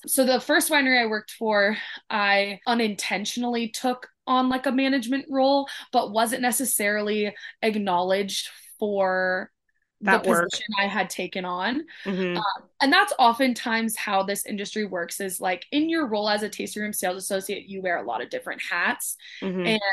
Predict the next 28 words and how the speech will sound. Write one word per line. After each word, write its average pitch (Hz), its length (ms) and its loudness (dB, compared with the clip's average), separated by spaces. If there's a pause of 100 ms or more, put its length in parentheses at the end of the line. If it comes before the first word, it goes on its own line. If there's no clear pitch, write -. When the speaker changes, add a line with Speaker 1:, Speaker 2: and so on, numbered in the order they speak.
(380)
Speaker 1:
me 202 220 -2
being 196 200 -2
somebody 202 300 -2
who 214 80 0
doesn't 180 240 -4
like 190 160 -6
to 196 100 -8
sit - 220 -4
on 196 100 -6
the 185 80 -4
sidelines, 220 680 0
I 185 140 0
t-, - 100 -18 (180)
I 190 280 -4 (100)
would 202 180 -8
kinda 185 300 -8
jump 185 320 -6
into 196 300 -8
things 208 440 -4
and, 180 220 -4 (480)
and 196 180 0
be 226 140 -4
like, 269 200 0
"Oh 427 80 0
my 480 100 -2 (100)
God, 403 100 2
of - 60 -8
course, 415 320 0